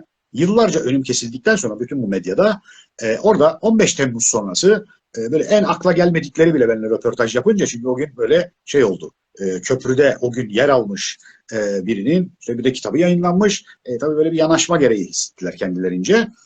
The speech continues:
E, o medyalardan birinde çıktığımda, e, hani halkın deyimiyle programı patlatan kişiydim. E, programın yapımcısı ve programı sunan kişilerin sözüyle,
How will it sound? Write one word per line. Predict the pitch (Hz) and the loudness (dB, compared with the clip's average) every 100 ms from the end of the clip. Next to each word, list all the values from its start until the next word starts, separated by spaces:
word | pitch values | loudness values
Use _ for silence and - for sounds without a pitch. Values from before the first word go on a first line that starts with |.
| _ _ _ _ - | _ _ _ _ -2
E, | 113 110 | 0 2
o | 220 | 2
medyalardan | 233 185 165 131 131 147 | 4 4 4 4 2 2
birinde | 156 131 - | 2 0 -2
çıktığımda, | 190 - 110 87 180 196 - _ _ | -4 -4 -4 0 0 -2 -6 _ _
e, | 120 117 | -2 -2
hani | 110 165 127 - | -2 -2 -4 -6
halkın | - - 180 - 233 185 | -4 0 2 2 4 4
deyimiyle | 170 190 240 - | 4 4 4 2
programı | - 175 190 202 226 | 2 4 4 4 2
patlatan | 233 170 - 165 202 170 | 2 -2 -2 0 0 -2
kişiydim. | - - 185 180 196 - _ - - - | -6 -8 -4 -2 -2 -4 _ -20 -20 -8
E, | 101 98 | -6 -4
programın | 131 170 220 226 | 0 2 4 4
yapımcısı | 208 - 196 202 202 | 4 2 2 2 2
ve | 226 | 2
programı | - 160 165 190 | 2 2 2 2
sunan | 196 156 185 208 | 0 0 0 0
kişilerin | 196 - 180 185 240 185 | -2 -2 2 2 2 0
sözüyle, | - 135 214 208 - | 0 0 0 2 0